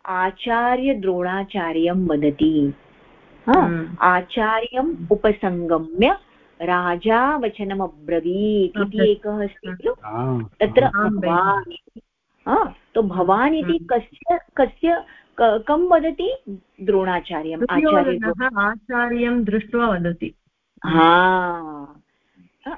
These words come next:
Speaker 1: एते सर्वे अस्माकं समीपे
Speaker 2: हम्म।
Speaker 1: सर्वे वीराः, शूराः सन्ति। लिस्ट्।
Speaker 2: हम्म।
Speaker 1: इट्स् मेड्। भवान् अस्ति, भीष्मः अस्ति, भीष्मपितामहः,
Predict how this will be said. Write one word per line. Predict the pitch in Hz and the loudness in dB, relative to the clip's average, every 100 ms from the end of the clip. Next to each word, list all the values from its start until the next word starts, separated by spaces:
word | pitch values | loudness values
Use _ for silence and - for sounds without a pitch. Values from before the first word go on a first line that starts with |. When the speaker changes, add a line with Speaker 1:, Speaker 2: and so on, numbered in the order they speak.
| - | -4
Speaker 1:
एते | 277 277 - 349 | -2 -2 -2 -2
सर्वे | 311 262 196 185 180 180 196 285 | 0 -2 -2 -4 -4 -4 -2 0
अस्माकं | - 208 - 190 190 190 185 | -2 -4 -6 -4 -4 -6 -8
समीपे | 190 160 170 175 175 180 220 | -10 -8 -6 0 2 4 2
Speaker 2:
हम्म। | 277 | 2
Speaker 1:
सर्वे | - 185 160 165 190 226 254 | 0 0 0 0 2 2 0
वीराः, | 196 202 196 185 175 175 175 165 175 190 | -2 -2 0 2 0 -2 -4 0 0 0
शूराः | - 254 240 185 151 151 165 254 | -2 0 2 2 0 -4 -4 0
सन्ति। | 370 392 311 311 302 - _ _ _ _ _ - | 2 2 2 -2 -4 -10 _ _ _ _ _ 2
लिस्ट्। | 202 185 | 4 4
Speaker 2:
हम्म। | 180 175 170 - _ _ _ _ - | -2 -10 -10 -14 _ _ _ _ -14
Speaker 1:
इट्स् | 240 - _ 220 | -14 -16 _ -8
मेड्। | 294 294 285 - _ _ _ - | -4 -4 -6 -12 _ _ _ -14
भवान् | 180 165 185 254 233 | -6 -2 2 2 0
अस्ति, | 180 _ 185 180 175 175 170 _ _ - | -4 _ -10 -6 -4 -6 -10 _ _ -8
भीष्मः | 180 262 277 - 214 202 190 | 0 0 0 -4 -2 0 -2
अस्ति, | 190 202 | -2 -2
भीष्मपितामहः, | 175 202 - 330 285 - 214 190 185 175 170 165 | 0 -2 -6 -8 -6 -2 -2 -2 -4 -4 -6 -6